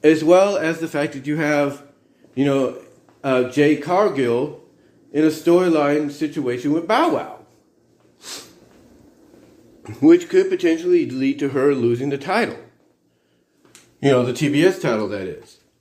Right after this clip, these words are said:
And you got dissension going on between her and the Baddies, 'cause apparently they hung out with Nyla Rose. It's like, okay, you got something there.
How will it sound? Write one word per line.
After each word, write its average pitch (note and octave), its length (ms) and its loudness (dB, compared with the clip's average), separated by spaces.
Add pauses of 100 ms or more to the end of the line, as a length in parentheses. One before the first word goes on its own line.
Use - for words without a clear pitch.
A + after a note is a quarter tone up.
(320)
And D3 120 4
you E3+ 80 2
got F3+ 240 2
dissension F3+ 460 -4
going D3+ 260 0
on D3+ 160 0
between D3 280 -2
her D#3+ 180 0
and D3 80 0
the B2+ 60 -2
Baddies, D#3+ 720 -2
'cause C3 160 -4
apparently C#3 420 -2
they C3 180 -2
hung C#3+ 260 0
out C3+ 200 0
with C3 100 -2
Nyla B2+ 340 0
Rose. E3 640 0 (840)
It's C#3+ 200 -6
like, D3 380 0 (300)
okay, D#3+ 520 2
you D#3+ 120 -8
got F3+ 220 -2
something D#3+ 360 -2
there. F3 360 -2